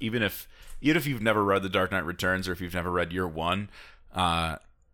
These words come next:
D C kinda took the Year One thing and ran with it, and they did Batman Year Two and Year Three and Year Zero and whatever else. So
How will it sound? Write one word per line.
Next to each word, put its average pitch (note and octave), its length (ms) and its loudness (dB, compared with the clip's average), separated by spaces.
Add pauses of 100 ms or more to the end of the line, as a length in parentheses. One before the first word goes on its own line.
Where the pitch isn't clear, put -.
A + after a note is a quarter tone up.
(480)
D A2+ 200 2
C A#2 240 2
kinda G2 240 0
took G#2 160 -2
the F2+ 100 -4
Year F#2 140 0
One F2+ 240 -2
thing F2+ 120 0
and D#2+ 140 -4
ran F2 220 0
with E2+ 120 -4
it, F2+ 140 -2
and F2 80 -6
they F2 80 2
did E2 380 -2
Batman E2+ 380 0
Year E2+ 140 -4
Two E2+ 420 -2
and D#2 100 -6
Year E2 160 -4
Three F2 440 -2
and D#2 120 -8
Year F2 160 -2
Zero D#2+ 540 0
and D#2+ 140 -6
whatever D#2+ 320 -2
else. D2+ 220 -2
So F#2+ 460 2